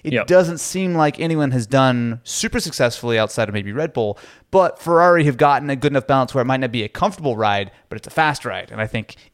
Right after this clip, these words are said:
Speaker 1: any race driver would rather be bounced around to win a race than, uh, spend, uh,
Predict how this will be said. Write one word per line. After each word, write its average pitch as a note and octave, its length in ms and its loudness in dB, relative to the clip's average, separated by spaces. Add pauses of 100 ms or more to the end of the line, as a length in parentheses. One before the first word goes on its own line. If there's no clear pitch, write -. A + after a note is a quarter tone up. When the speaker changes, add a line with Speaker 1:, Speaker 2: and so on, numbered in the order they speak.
Speaker 1:
any A3 180 0
race F#3+ 220 -2
driver C#3 280 0
would B2+ 200 -4
rather C#3 280 2
be A#2+ 140 -8
bounced D3+ 380 -2
around D3 260 2
to C3 80 -2
win C3+ 140 0
a B2 40 2
race B2+ 300 0
than, A#2 220 -2
uh, A2 180 2 (300)
spend, D3 500 0
uh, C3 220 6